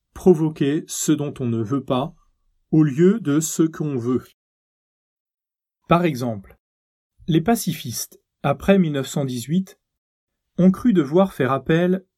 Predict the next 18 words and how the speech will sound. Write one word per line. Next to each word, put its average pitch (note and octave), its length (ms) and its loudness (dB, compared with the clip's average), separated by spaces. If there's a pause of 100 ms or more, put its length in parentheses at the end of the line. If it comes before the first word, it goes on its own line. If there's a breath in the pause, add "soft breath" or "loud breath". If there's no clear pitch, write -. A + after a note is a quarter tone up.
(180)
au D#3+ 200 4
goût F#3 420 4
de C3+ 160 -2
la B2 160 2
sécurité, C#3 800 -4 (340)
du A#2+ 140 -6
confort, A#2+ 640 -4 (760)
pour G#3+ 200 0
être C4 260 0
plus A#3 220 4
facilement F#3 760 0 (200)
écoutés. D#3 540 -2 (1700)
Ils F#3+ 240 4
espéraient E3+ 560 0
ainsi C#3+ 520 -4 (720)
conquérir E3+ 640 0
assez F#3 360 2
d'influence C3+ 920 -4